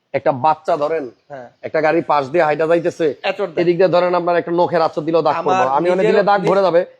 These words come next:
Speaker 1: একটা নখ দিয়ে দাগ দিলেও কিন্তু একটা দাগ পড়বে।
Speaker 2: আমার
Speaker 1: So এই
Speaker 2: নিজের
Speaker 1: ছোটখাটো
Speaker 2: অভিজ্ঞতা,
Speaker 1: স্ক্র্যাচ কিন্তু
Speaker 2: আমার
Speaker 1: আপনার
Speaker 2: নিজের
Speaker 1: অ্যাক্সিডেন্ট না।
Speaker 2: অভিজ্ঞতা, অ্যাক্সিডেন্ট না, মানে আমার নিজের অভিজ্ঞতা। আমি যাচ্ছি একটা জায়গায়, একটা পিচ্চি মাদ্রাসা থেকে বেরিয়েছে উত্তরতে,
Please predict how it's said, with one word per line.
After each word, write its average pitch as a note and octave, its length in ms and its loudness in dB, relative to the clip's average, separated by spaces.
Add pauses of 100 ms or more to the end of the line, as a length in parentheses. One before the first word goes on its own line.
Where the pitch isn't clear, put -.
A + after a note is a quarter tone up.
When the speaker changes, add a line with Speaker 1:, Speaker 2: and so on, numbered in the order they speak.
(180)
Speaker 1:
একটা F3 120 -4
নখ F#3 180 2
দিয়ে F#3+ 160 -2
দাগ F#3+ 200 2
দিলেও G3 200 -2
কিন্তু F#3+ 180 -2
একটা F3+ 140 -2
দাগ D#3 200 0 (100)
পড়বে। C#3 260 -2 (180)
Speaker 2:
আমার E3 260 -6
Speaker 1:
So F#3 60 -4
এই F3 60 -6
Speaker 2:
নিজের G#3+ 220 2
Speaker 1:
ছোটখাটো B3 480 0
Speaker 2:
অভিজ্ঞতা, C#4+ 180 2
Speaker 1:
স্ক্র্যাচ B3 460 0
কিন্তু B3+ 220 -2
Speaker 2:
আমার B3+ 80 0
Speaker 1:
আপনার G3 140 -2
Speaker 2:
নিজের A#3+ 180 0
Speaker 1:
অ্যাক্সিডেন্ট A3 300 0
না। G#3 60 0
Speaker 2:
অভিজ্ঞতা, F#3+ 180 0
অ্যাক্সিডেন্ট G3+ 440 -6
না, E3 100 -4
মানে F3 140 -4
আমার G3 160 0
নিজের G#3 240 -2
অভিজ্ঞতা। G#3+ 380 -2
আমি G#3+ 140 0
যাচ্ছি G#3 300 0
একটা A3 160 -2
জায়গায়, A3 320 -2 (240)
একটা G3 120 -10
পিচ্চি A3+ 280 -12
মাদ্রাসা G3+ 380 -4
থেকে G#3+ 180 -4
বেরিয়েছে G3+ 420 0
উত্তরতে, A3 520 -4